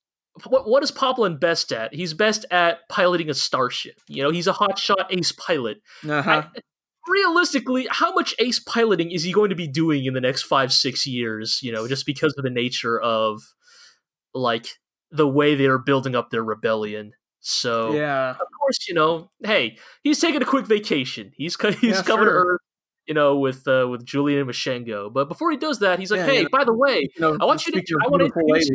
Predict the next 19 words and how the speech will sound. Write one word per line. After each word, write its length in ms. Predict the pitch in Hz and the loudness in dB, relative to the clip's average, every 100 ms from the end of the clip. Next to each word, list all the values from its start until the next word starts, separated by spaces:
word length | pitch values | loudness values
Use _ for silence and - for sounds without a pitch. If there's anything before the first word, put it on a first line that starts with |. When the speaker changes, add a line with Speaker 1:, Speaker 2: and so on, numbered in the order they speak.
| 127 | 0
Speaker 2:
ladies. 420 | 127 _ _ - _ _ - | -2 _ _ -20 _ _ -6
Speaker 1:
to, 220 | 143 135 | -2 2
uh, 20 | 127 | 4
I 180 | 127 | 4
wanna 160 | 190 262 | 4 2
introduce 440 | 262 180 240 247 | 0 -2 -2 0
you 80 | 165 | -2
to, 260 | 143 127 135 | -2 0 2
uh, 140 | 123 | 2
somebody 400 | 117 - 175 160 | 0 0 2 0
who's, 220 | 160 151 135 | 0 0 0
uh, 120 | 131 | 0
joined 380 | 127 170 190 165 | 0 0 2 2
with 200 | 202 135 | 2 2
us 200 | 127 - | 2 0
here 220 | 147 127 | 0 0
at 140 | 123 | -2
the, 220 | 127 113 113 | -4 -2 0
uh, 180 | 110 | 0